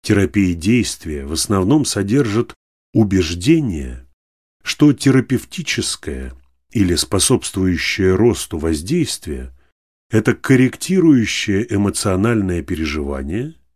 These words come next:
способствующее выгрузке клиентам старых, прежде ограничиваемых эмоций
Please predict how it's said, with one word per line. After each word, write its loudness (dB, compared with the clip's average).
способствующее 2
выгрузке 0
клиентам -2
старых, -2
прежде -2
ограничиваемых -6
эмоций -2